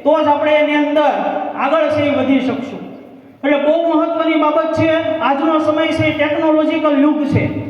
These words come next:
આજના સમયની માંગ છે, આજના યુવાનો છે. પહેલા એવું કહેવાતું કે આપણો સમાજ છે એ ભોળો છે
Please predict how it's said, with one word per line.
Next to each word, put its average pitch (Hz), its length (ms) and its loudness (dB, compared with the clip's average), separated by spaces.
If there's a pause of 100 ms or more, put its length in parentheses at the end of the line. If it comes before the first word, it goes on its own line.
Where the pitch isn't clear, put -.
(220)
આજના 294 360 0
સમયની 320 480 0
માંગ 302 400 0
છે, 320 120 0
આજના 294 440 0
યુવાનો 311 460 2
છે. - 560 -2
પહેલા 311 200 -2
એવું 320 200 0
કહેવાતું 320 400 -2
કે 311 60 0
આપણો 302 240 0
સમાજ 302 320 0
છે 302 180 -4
એ 247 100 -2
ભોળો 277 380 2
છે - 400 -6